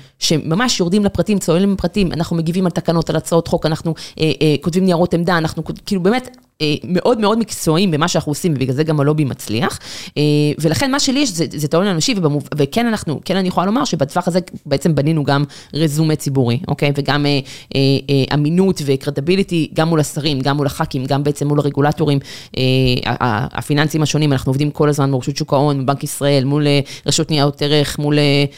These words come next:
אה, אה, אה, רשות התחרות, ממש עכשיו אתה,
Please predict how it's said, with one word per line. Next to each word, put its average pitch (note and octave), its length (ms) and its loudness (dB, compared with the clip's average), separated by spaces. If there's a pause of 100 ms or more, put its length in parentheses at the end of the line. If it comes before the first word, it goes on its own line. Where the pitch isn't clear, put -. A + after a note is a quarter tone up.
(260)
אה, C#3+ 40 0 (360)
אה, C3+ 560 2 (240)
אה, C3 680 2 (640)
רשות - 180 2
התחרות, D3+ 580 0
ממש C3+ 400 -2
עכשיו C#3+ 300 -2
אתה, B2 280 0